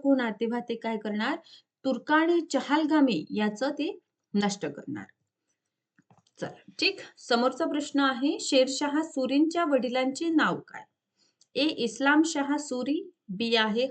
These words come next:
हसन खान सुरी, सी आहे इब्राहिम खान सुरी, की डी निजाम खान?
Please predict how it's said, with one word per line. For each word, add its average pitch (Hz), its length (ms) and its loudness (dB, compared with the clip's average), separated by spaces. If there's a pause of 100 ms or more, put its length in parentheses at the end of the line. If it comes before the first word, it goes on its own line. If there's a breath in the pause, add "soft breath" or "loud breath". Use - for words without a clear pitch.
हसन 254 400 0
खान 247 260 -4
सुरी, 220 460 -6 (460 soft breath)
सी 294 240 2
आहे 285 240 2
इब्राहिम 262 840 -2
खान 277 280 2
सुरी, 233 460 -2 (200)
की 233 120 -6
डी 240 340 -6 (100)
निजाम 240 600 -2
खान? - 280 -12